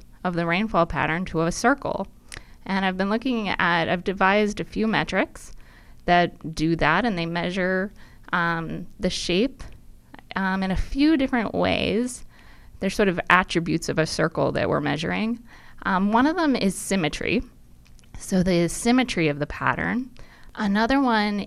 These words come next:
is how close is the rainfall to the center of the storm.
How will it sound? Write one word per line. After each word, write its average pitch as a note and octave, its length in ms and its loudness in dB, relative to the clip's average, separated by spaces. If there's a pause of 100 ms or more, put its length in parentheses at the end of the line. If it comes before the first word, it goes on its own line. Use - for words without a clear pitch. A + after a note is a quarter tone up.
(100)
is E3+ 480 -2 (240)
how C#4+ 380 2
close A3 540 0 (380)
is G3+ 380 2
the F3+ 120 0
rainfall F3 840 0 (460)
to G#3 160 4
the F#3+ 80 2
center F#3 540 0
of D#3+ 120 -2
the F3+ 80 -4
storm. - 500 -4